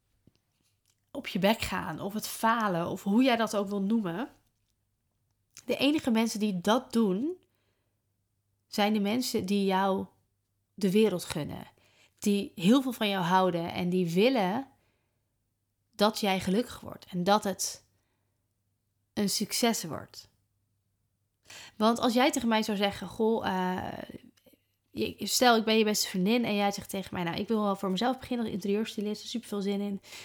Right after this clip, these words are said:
En ik zeg: 'Ja, leuk man, moet je doen.' Dat is ook niet een reactie die je zou willen. Dus als ik tegen jou zou zeggen: 'Oh, wat supercool dat je dat ga-, dat je dat durft. Hé, hey, maar heb je wel even goed nagedacht over hoe je dat dan gaat doen?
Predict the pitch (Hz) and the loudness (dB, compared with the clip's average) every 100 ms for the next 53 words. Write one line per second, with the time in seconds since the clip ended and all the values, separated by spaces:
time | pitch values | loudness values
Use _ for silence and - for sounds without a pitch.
0 | - - 208 214 - 254 302 302 294 311 | -18 -4 0 0 0 0 4 6 6 4
1 | 254 269 262 254 269 240 175 _ _ _ | 4 4 4 2 2 0 -2 _ _ _
2 | _ _ _ _ _ _ _ _ _ _ | _ _ _ _ _ _ _ _ _ _
3 | _ _ _ _ 233 269 254 247 294 - | _ _ _ _ 0 2 2 4 4 6
4 | 240 233 196 190 202 196 - 180 190 180 | 4 6 2 4 4 4 2 4 4 4
5 | 165 165 190 170 143 - _ _ _ _ | 2 0 2 0 -4 -12 _ _ _ _
6 | _ _ _ _ _ _ _ _ _ _ | _ _ _ _ _ _ _ _ _ _
7 | - 226 226 - _ _ _ _ _ - | 2 2 2 -6 _ _ _ _ _ 6
8 | 302 330 269 277 254 233 220 202 202 190 | 6 6 0 2 0 2 2 2 -2 -4
9 | 185 190 - 196 214 - _ _ _ _ | -4 -6 -8 -8 -10 -14 _ _ _ _
10 | _ - 240 214 208 - 294 294 - 247 | _ 0 4 2 0 4 6 6 2 0
11 | 226 208 208 202 - - 214 208 190 180 | 0 -2 -2 -4 -6 -8 -4 -2 -2 0
12 | 196 175 170 - - 208 208 196 202 208 | 0 -2 -4 -12 0 4 4 4 2 0
13 | 208 226 220 226 226 - 254 220 208 214 | -2 -2 2 2 4 0 0 4 4 4
14 | 220 185 - 202 185 202 214 190 196 - | -2 -2 -4 0 2 4 4 2 0 0
15 | 196 208 170 | 0 2 0